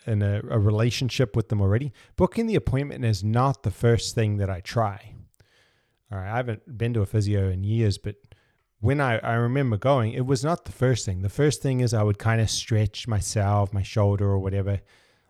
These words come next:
I'd do some hanging, I'd do some self-massage. I'd try all these different things.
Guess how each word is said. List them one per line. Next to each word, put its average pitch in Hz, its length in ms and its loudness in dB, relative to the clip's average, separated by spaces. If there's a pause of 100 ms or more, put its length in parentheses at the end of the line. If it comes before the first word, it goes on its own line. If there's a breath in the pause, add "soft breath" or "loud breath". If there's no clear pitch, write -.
(100)
I'd 98 140 -4
do 110 160 2
some 107 220 -4
hanging, 107 920 0
I'd 98 220 -2
do 104 180 2
some 104 300 -2
self-massage. 101 1080 -2
I'd 110 140 2
try 175 220 2
all 180 60 0
these 127 140 0
different 104 240 -2
things. 107 260 -2